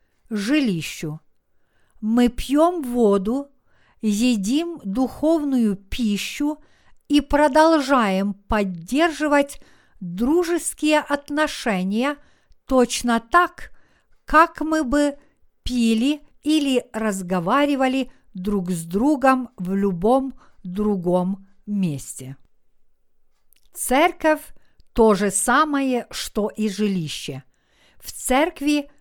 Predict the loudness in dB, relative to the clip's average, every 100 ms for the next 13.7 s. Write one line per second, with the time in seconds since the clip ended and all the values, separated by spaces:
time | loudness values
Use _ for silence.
0 | _ -2 2 2 2 2 4 4 2 0
1 | 0 0 0 0 0 0 0 0 -4 -4
2 | -10 -18 _ _ _ 0 2 4 2 -2
3 | -4 -2 -2 -2 -2 -2 -2 -4 -6 -6
4 | -6 -6 -8 -10 -14 _ _ _ -10 -2
5 | 4 4 2 0 0 0 -2 0 0 -2
6 | -4 -14 -14 -4 0 2 4 4 2 0
7 | 0 0 0 -2 0 0 2 0 0 -2
8 | -2 -2 -8 -20 -10 -2 -2 0 -2 -4
9 | -12 -16 -14 -6 -4 -4 -8 -14 -14 -18
10 | -20 _ _ _ _ _ -6 0 2 4
11 | 2 0 -2 -8 -20 _ _ _ -2 0
12 | 2 2 4 2 -2 _ 2 4 2 0
13 | 2 2 2 2 0 -2 -4